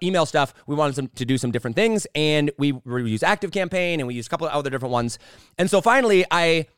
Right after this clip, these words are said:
sat down and I was like, "Okay, my email system is broken. Like, I'm sending emails from ClickFunnels sometimes, I'm sending emails from ActiveCampaign sometimes, and I'm sending emails from this system sometimes, and I'm, uh, it's gotta work, right? I've gotta have one place, 'cause I can't create a system,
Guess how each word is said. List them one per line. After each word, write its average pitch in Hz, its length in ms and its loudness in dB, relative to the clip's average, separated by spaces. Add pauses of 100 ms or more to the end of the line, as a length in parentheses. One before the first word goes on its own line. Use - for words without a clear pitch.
sat 226 240 2
down 160 260 4
and 165 100 0
I 156 60 4
was 151 100 2
like, 147 200 0
"Okay, 151 260 2 (960)
my 180 160 0
email 262 220 8
system 196 260 0
is 151 80 4
broken. - 480 0 (200)
Like, 170 240 -2 (340)
I'm 156 100 -4
sending 226 360 0
emails 190 300 -2
from 185 160 -2
ClickFunnels 165 460 -6
sometimes, 135 480 -6
I'm 139 120 -6
sending 208 240 -2
emails 170 280 -4
from 151 120 -8
ActiveCampaign 151 580 -6
sometimes, 127 500 -6
and 147 60 -4
I'm 143 80 -4
sending 214 240 -2
emails 170 340 -4 (140)
from 156 160 -4
this 208 120 -4
system 151 360 -8 (480)
sometimes, 143 460 -4
and 156 80 -4
I'm, 170 80 -6
uh, 185 60 -8 (680)
it's 180 120 -14
gotta 254 160 4
work, 160 520 0
right? 180 320 0 (240)
I've 165 80 -12
gotta 233 120 2
have 185 100 2
one 190 320 0
place, 185 340 -4
'cause 165 120 -10
I 175 60 -4
can't 240 280 -4
create 202 220 -4
a 156 40 -6
system, 143 800 -6